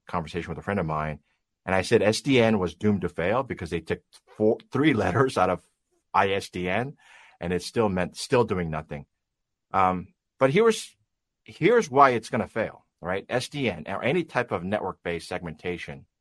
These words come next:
the word network s-, segmentation, it's still in a lot of zero trust architecture documents, network segmentation. Um, and I was having a conversation, uh, at SharkFest. This is a w-,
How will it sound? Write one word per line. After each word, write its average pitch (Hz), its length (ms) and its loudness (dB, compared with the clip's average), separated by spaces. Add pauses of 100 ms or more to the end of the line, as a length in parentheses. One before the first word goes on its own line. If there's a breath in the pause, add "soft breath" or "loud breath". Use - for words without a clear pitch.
(240)
the 95 80 -8
word 113 260 0
network 101 280 -4
s-, - 160 -20 (600)
segmentation, 82 800 -8 (600)
it's 123 140 -4
still 180 260 6
in 147 340 4
a 107 80 0
lot 123 240 8
of 110 100 -4 (280)
zero 123 320 -2
trust 120 500 -8
architecture 101 500 -6
documents, - 640 -4 (460)
network 95 260 -4
segmentation. 85 600 -10 (920)
Um, 87 400 -2 (340)
and 120 100 2
I 131 40 4
was 135 100 0
having 190 200 2
a 214 60 -4
conversation, 113 800 0 (320)
uh, 87 180 -4
at 90 100 -8
SharkFest. 92 560 -4
This - 180 -14
is 80 140 -14
a 87 40 -6
w-, 80 260 -10